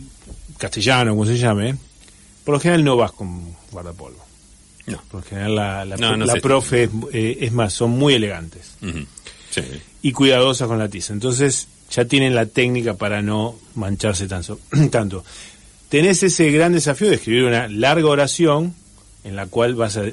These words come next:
Speaker 1: vas a ir diseccionando en sujeto, predicado, modificadores,
Speaker 2: Ujú.
Speaker 1: eh, objetos
Speaker 2: Adverbios,
Speaker 1: directos,
Speaker 2: sí, sí, sí.
Speaker 1: núcleos.
Speaker 2: Sí, está todo.
Speaker 1: Y eso ya es, es
Speaker 2: Ujú. El
Speaker 1: volumétricamente
Speaker 2: núcleo, qué,
Speaker 1: es
Speaker 2: qué,
Speaker 1: mucha tiza.
Speaker 2: qué palabra, núcleo, ¿eh? No era cualquier palabra.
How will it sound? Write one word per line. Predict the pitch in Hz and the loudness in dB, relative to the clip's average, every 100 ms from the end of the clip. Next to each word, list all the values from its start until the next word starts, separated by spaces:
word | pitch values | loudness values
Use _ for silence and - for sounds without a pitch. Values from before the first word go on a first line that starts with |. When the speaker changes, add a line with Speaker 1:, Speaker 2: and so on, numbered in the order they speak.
| 123 | -8
Speaker 1:
vas | 95 | -8
a | 113 | -2
ir | 113 | 0
diseccionando | 107 104 117 90 131 123 120 123 120 113 | 0 0 -2 -2 0 2 2 2 2 0
en | 101 98 | -2 -4
sujeto, | 110 - 107 95 98 | -6 -6 -4 -4 -6
predicado, | 92 95 92 95 92 | -8 -8 -8 -8 -6
modificadores, | 90 87 - 92 90 98 98 92 87 - - - - - - | -8 -10 -14 -12 -8 -4 -2 -4 -6 -10 -12 -18 -20 -18 -14
Speaker 2:
Ujú. | 71 | -10
Speaker 1:
eh, | 92 90 95 | -10 -10 -10
objetos | 95 - 107 90 127 | -12 -10 -8 -4 -2
Speaker 2:
Adverbios, | 92 - - - 80 78 90 | 0 0 2 0 -2 -4 -4
Speaker 1:
directos, | |
Speaker 2:
sí, | 98 98 | -4 -6
sí, | - 110 | -6 0
sí. | |
Speaker 1:
núcleos. | 123 123 107 104 104 95 | 4 4 2 -2 -2 -2
Speaker 2:
Sí, | 87 78 | -2 -4
está | 67 - - | -8 -10 -6
todo. | - | 2
Speaker 1:
Y | 135 | 4
eso | 135 151 | 4 2
ya | 127 147 160 - - - | 4 2 2 -6 -16 -8
es, | 127 - - 156 - | -6 -6 -10 -20 -8
es | 147 123 - | -6 -6 -10
Speaker 2:
Ujú. | - 98 71 - - - 120 | -10 -10 -12 -16 -20 -10 0
El | 139 | 4
Speaker 1:
volumétricamente | 151 170 214 - 190 165 180 208 156 | 6 6 4 4 2 2 4 4 4
Speaker 2:
núcleo, | |
qué, | |
Speaker 1:
es | 165 | 4
Speaker 2:
qué, | |
Speaker 1:
mucha | 165 185 - 120 | 6 4 4 0
tiza. | 107 107 95 98 | -2 -6 -6 -4
Speaker 2:
qué | 117 | -4
palabra, | - 95 87 107 120 76 73 | -2 -2 0 0 0 -2 -4
núcleo, | 80 80 - 76 71 73 80 | -4 -6 -6 -6 -4 -4 -4
¿eh? | 90 | -6
No | 82 85 | -4 -2
era | 107 90 | 0 0
cualquier | 76 73 78 | -4 -6 -8
palabra. | 69 69 67 | -8 -12 -12